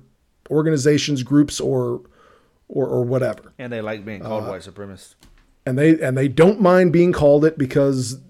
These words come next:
Speaker 2: That's what
Speaker 1: they
Speaker 2: they are.
Speaker 1: think that's the good thing to be. I mean,
Speaker 2: Well, and I, I was gonna bring this up earlier when we were talking about self-defense, but I think it, it ties into this as well. You know, uh, I have to give credit to Sam Guzman from the Catholic Gentleman, 'cause I, in, in,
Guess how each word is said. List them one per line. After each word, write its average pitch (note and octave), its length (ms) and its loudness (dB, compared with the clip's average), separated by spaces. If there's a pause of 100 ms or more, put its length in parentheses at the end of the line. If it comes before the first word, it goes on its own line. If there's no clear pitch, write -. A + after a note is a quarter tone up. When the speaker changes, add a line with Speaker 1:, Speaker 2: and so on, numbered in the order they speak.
(400)
Speaker 2:
That's - 180 -16
what B2 80 -10
Speaker 1:
they B2 120 -2
Speaker 2:
they - 20 0
are. B2+ 100 -2
Speaker 1:
think D3 180 0
that's C#3+ 220 0
the C3+ 100 -6
good C#3 220 0
thing D3 200 0
to D3 60 -2
be. A#2+ 280 -8 (160)
I A#2 40 -12
mean, A#2+ 400 -10
Speaker 2:
Well, D3 280 -2
and C3 380 -12 (500)
I, D3 120 0
I D3+ 160 0
was D#3 140 -4
gonna D#3 220 -4
bring A2+ 340 -10
this A2+ 240 -6
up G#2+ 240 -6
earlier A#2 380 -6
when G2+ 100 -14
we G#2+ 140 -8
were G#2 80 -8
talking G2+ 340 -10
about F#2+ 240 -10
self-defense, A2 640 -14
but G2 140 -14
I F2+ 60 -10
think B2+ 260 -16
it, G#2 140 -14 (340)
it F#2 160 -18
ties G2+ 320 -10
into G2 200 -14
this G#2+ 300 -10
as F2+ 140 -18
well. G#2 420 -6 (540)
You G#2+ 180 -10
know, G2+ 300 -10
uh, F#2+ 360 -10
I B2 100 -6
have B2+ 100 -6
to B2 60 -12
give A2 220 -10
credit A2+ 380 -6
to G2+ 80 -20
Sam A2+ 300 -12
Guzman G#2 400 -12
from G2 120 -20
the G2 80 -16
Catholic G2+ 480 -12
Gentleman, G2+ 440 -14
'cause F#2 140 -16
I, G2 180 -10 (500)
in, G2 180 -14
in, G2 320 -14